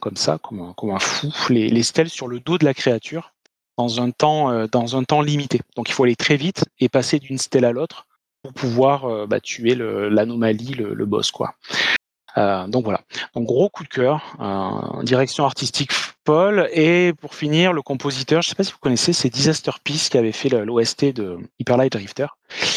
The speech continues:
Et qui a aussi fait l'O S T de, notamment de It Follows ou Under the Silver Lake. Que j'aime beaucoup le travail de ce monsieur.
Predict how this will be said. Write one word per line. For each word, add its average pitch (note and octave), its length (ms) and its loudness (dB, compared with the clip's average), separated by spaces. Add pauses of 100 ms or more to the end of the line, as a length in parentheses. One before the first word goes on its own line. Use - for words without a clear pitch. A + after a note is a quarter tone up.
(720)
Et A2+ 60 2
qui - 100 -2
a - 20 -6
aussi G2 200 -4
fait - 140 2
l'O C3 140 0
S G2 160 0
T C#3 140 2
de, B2 100 -12
notamment A2+ 400 -2
de B2 120 -6
It C#3+ 140 -4
Follows C#3 540 2
ou B2 60 -2
Under B2 220 0
the A#2+ 120 -2
Silver C3 340 0
Lake. A#2 460 0
Que A2+ 240 -12
j'aime B2 180 0
beaucoup C#3+ 200 0
le F3+ 100 4
travail C#3 240 0
de - 60 -20
ce - 100 -14
monsieur. A2+ 380 -12